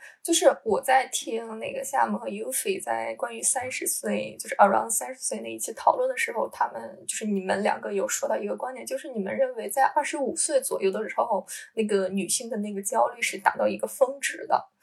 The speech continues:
然后相反，过了三-，二十五岁，在三十岁左右，你们反而会找到一种平衡，或者说焦虑不如二十五岁那样。那我现在的话，我正好处于那个附近，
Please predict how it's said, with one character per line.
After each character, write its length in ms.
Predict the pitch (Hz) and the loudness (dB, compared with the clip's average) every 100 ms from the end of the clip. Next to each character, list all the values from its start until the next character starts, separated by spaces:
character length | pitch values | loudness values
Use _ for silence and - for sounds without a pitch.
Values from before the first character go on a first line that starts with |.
| - - | -20 -10
然 140 | - 285 | 2 6
后 100 | 262 | 6
相 300 | - 349 359 | 6 2 2
反， 240 | 226 - | 2 4
过 200 | - 440 | 10 12
了 120 | 269 | 12
三-， 400 | 208 - 214 214 - | 10 4 2 0 8
二 100 | 233 | 8
十 160 | 226 220 | 8 0
五 120 | 185 | -2
岁， 160 | - | -2
在 180 | 220 226 | -2 0
三 220 | 226 330 | 0 0
十 60 | 330 | -2
岁 140 | 262 | -4
左 220 | 220 - 190 | -4 -2 0
右， 140 | - | -2
你 120 | 202 | -6
们 160 | 190 208 | -8 -8
反 240 | - - | -6 -2
而 80 | - | 0
会 200 | - 202 | 0 0
找 180 | - - | 0 0
到 140 | - | -2
一 100 | - | -6
种 160 | 214 - | -6 -6
平 240 | - - | -6 -6
衡， 160 | 214 208 | -6 4
或 140 | 277 | 10
者 100 | 233 | 10
说 140 | 226 220 | 8 0
焦 300 | - 233 226 | 4 4 4
虑 120 | 220 | 0
不 200 | 208 349 | 0 4
如 100 | 330 | 6
二 180 | - 226 | 8 6
十 140 | 220 | 4
五 100 | 196 | -6
岁 220 | - - 233 | -8 -10 -10
那 80 | 214 | -10
样。 120 | 214 - - - - - | -12 -14 -14 -14 -14 4
那 80 | 311 | 6
我 200 | 254 196 | 8 6
现 180 | - 285 | 4 2
在 140 | 285 | 2
的 120 | 247 | 2
话， 180 | 262 240 | 4 2
我 100 | 233 | 2
正 220 | 214 214 | 0 -2
好 160 | 220 262 | 2 2
处 180 | - 208 | 2 -4
于 100 | 202 | -2
那 120 | 208 | -2
个 260 | 220 214 - | 2 2 0
附 240 | - - 220 | -4 -6 -6
近， 260 | - - | -8 -8